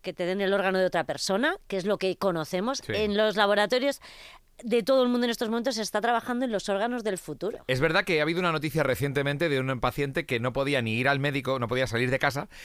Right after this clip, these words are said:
Speaker 2: y ahora puede ir andando al médico porque se le ha reconstruido el corazón.
Speaker 1: Sí.
Speaker 2: Increíble.
Speaker 1: A ver, sí, sí, sí. Eh, lo que se trabaja en muchos casos, no solamente en sustituir el corazón que tienes, sino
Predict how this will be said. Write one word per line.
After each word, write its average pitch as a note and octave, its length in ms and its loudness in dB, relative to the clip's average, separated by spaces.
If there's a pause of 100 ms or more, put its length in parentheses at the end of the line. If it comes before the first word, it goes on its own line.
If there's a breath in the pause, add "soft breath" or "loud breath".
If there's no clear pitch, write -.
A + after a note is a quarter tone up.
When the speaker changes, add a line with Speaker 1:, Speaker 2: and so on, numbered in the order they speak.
(140 loud breath)
Speaker 2:
y A2+ 100 -2
ahora D#3 220 4
puede F#3 160 2
ir F3 80 2
andando D3 420 2
al A#2+ 160 2
médico D3+ 400 0
porque A2+ 240 0
se A2+ 140 -4
le A2+ 80 2
ha E3 120 2 (240 loud breath)
reconstruido D3+ 960 0
el G#3 100 0
corazón. C3 600 0 (440)
Speaker 1:
Sí. - 260 -6 (220 loud breath)
Speaker 2:
Increíble. E3 340 -4
Speaker 1:
A F3 60 2
ver, E3+ 200 0
sí, G#3 280 0
sí, E3+ 180 -2
sí. D#3+ 320 -4
Eh, A#3 200 4
lo B3 120 4
que A#3 160 0
se G#3+ 640 4
trabaja A#3 380 4
en C#4+ 40 2
muchos C#4 360 0
casos, D4 500 2
no A3 140 0
solamente B3 680 2
en F#3 140 -2
sustituir G3 540 -2
el A3+ 100 2
corazón F#3 340 0
que C4 100 -2
tienes, C#4 300 -2
sino G3+ 280 0